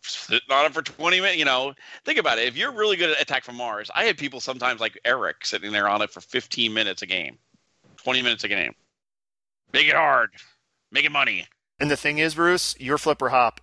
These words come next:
Speaker 2: is nothing compared to the left flipper hop on my <laughs> game. Holy crap. It makes it so hard to hit either, anything on the right side on the fly. Anything.
Speaker 1: But you got it. You got your A F M. You've been begging me for mine for years,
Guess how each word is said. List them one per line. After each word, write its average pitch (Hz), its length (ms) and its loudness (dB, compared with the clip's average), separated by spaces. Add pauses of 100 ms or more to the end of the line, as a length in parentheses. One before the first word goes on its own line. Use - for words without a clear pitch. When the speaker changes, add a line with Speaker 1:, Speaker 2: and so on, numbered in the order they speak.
Speaker 2:
is 107 220 -10
nothing 113 720 0 (480)
compared 151 460 2
to 156 80 -2
the 139 120 0
left 139 360 2
flipper 135 300 0
hop 113 220 2
on 110 160 0
my 117 220 0
<laughs> - 0 -
game. - 240 -2 (600)
Holy 185 260 6
crap. 147 480 4
It 160 80 -2
makes 165 220 0
it 120 80 -10
so 165 320 4
hard 151 300 6
to 135 60 2
hit 135 160 0
either, 143 300 0
anything 143 400 2
on 127 60 0
the 123 80 0
right 110 160 0
side 104 260 2
on 98 120 -2
the 95 40 -8
fly. - 340 -4 (760)
Anything. 104 440 -2 (380)
Speaker 1:
But 165 160 2
you 180 140 -4
got 160 160 2
it. 170 100 -4 (180)
You 135 80 -10
got 156 220 2
your 147 100 -4
A 147 140 0
F 139 140 0
M. 110 180 0
You've 107 140 -4
been 113 140 -6
begging 147 280 0
me 147 140 -2
for 135 140 -8
mine 127 320 -2
for 117 100 -10
years, 123 840 2